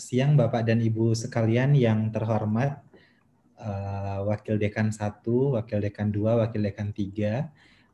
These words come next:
para dosen Vkom Ubara Jaya, para tamu undangan, rekan-rekan mahasiswa sekalian, kemudian yang terhormat, eh, Ibu Eva Novi Karina,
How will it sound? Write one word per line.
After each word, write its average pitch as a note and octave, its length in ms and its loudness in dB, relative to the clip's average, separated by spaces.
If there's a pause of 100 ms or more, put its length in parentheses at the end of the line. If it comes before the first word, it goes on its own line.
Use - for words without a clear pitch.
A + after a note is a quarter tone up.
para G#2 400 -2
dosen G#2+ 400 0
Vkom G#2+ 320 -2
Ubara G#2 320 0
Jaya, G2+ 560 -2 (160)
para G2+ 160 -2
tamu G2+ 240 -2
undangan, G2+ 640 -2 (880)
rekan-rekan G#2+ 720 0
mahasiswa G#2 480 -2
sekalian, G#2 640 -2 (320)
kemudian G#2+ 400 0
yang G#2+ 160 2
terhormat, A2+ 720 -4 (160)
eh, F#2+ 320 -6 (160)
Ibu G#2 320 -6 (240)
Eva A2+ 400 -2
Novi G#2+ 400 -2
Karina, A2 640 0